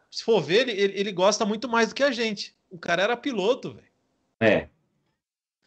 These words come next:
Speaker 1: O cara era
Speaker 2: Sim.
Speaker 1: piloto, só que ele não tem aquilo do visual que eu falei. Como ele era piloto real,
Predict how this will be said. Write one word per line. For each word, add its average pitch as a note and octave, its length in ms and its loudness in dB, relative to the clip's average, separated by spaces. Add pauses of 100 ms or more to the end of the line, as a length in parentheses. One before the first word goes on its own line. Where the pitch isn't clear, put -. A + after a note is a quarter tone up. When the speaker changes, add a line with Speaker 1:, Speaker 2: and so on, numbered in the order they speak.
(120)
Speaker 1:
O - 60 -20
cara C#3 220 0
era E3+ 120 4
Speaker 2:
Sim. - 80 -4
Speaker 1:
piloto, F#3+ 380 0
só G3 180 2
que G#3+ 120 2
ele A3 120 4
não A#3+ 160 -4
tem A#3 180 -2
aquilo A#3 320 -6
do A#3+ 120 -4
visual A3 480 -4
que A3 80 -10
eu G#3+ 60 -6
falei. A3 460 -2 (760)
Como G3+ 160 -4
ele G#3 120 2
era F3+ 180 6
piloto D#3 400 0
real, C3 640 0